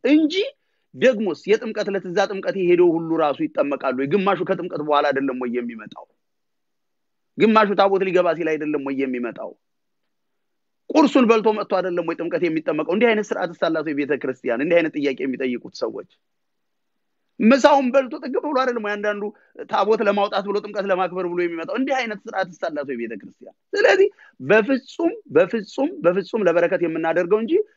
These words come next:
ከመዳናችን ጋር ምንም አይነት ግንኙነት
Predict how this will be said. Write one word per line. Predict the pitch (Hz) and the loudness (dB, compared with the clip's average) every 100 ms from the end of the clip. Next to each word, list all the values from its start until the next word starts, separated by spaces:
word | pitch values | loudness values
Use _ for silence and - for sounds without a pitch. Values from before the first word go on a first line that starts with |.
| _ | _
ከመዳናችን | - 185 190 180 170 170 - 185 | 0 2 4 2 0 -6 -8 -8
ጋር | 170 170 | -4 -4
ምንም | 147 156 156 | -4 -6 -6
አይነት | 151 147 135 | -4 -6 -6
ግንኙነት | 135 156 170 240 | -6 -4 -4 -4